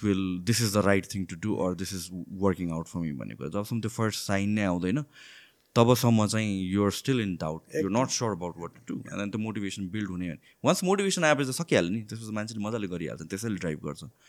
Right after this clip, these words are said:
Speaker 1: तर त्यो नआउन्जेलसम्म पनि being in discipline and
Speaker 2: अबे।
Speaker 1: हुन्छ, यो चाहिँ आउँछ है,
Speaker 2: अँ।
Speaker 1: eventually आउँछ, यो सातवटा चाहिँ मैले जसरी पनि गर्नै पर्छ भने।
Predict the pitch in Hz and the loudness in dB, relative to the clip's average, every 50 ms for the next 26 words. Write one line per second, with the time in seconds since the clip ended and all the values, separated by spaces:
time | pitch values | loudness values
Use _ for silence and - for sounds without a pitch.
0 | - - - - _ _ - - _ - 202 - - 120 120 117 110 123 113 113 | -20 -20 -20 -20 _ _ -20 -20 _ -20 -12 2 6 6 6 6 6 6 6 8
1 | 117 127 135 123 127 135 135 131 120 123 120 110 113 117 110 104 113 110 98 95 | 8 8 8 8 8 8 6 6 6 6 4 4 2 0 0 0 0 0 0 2
2 | 104 104 104 101 98 95 90 98 - - - - 107 104 104 98 90 87 85 80 | 2 2 2 2 0 0 0 -2 -4 -4 -4 -2 -2 0 0 0 0 0 -2 -4
3 | - - 120 117 113 - 80 82 98 87 80 85 87 87 - 82 62 69 82 82 | -8 -12 -14 -10 -6 -4 -2 -2 -2 -2 0 0 0 2 2 2 2 2 0 -2
4 | - 78 73 80 90 113 104 - - 117 120 107 104 - - 165 175 147 160 170 | -2 0 2 4 6 4 4 6 6 6 6 6 4 2 2 4 4 6 6 8
5 | 151 139 131 127 117 120 120 117 123 120 - - - - - 92 117 117 - 131 | 10 10 10 10 8 6 4 4 4 2 2 -2 -2 0 4 4 4 6 6 4
6 | 117 113 104 117 117 113 107 107 110 104 92 101 101 - - 110 107 104 120 127 | 4 4 4 4 2 0 0 0 -2 -2 -2 -4 -6 -4 -4 -2 -2 0 0 2
7 | 113 110 101 98 104 104 - 92 90 - 90 80 | 2 2 2 0 0 0 -2 -2 -2 -2 -2 -4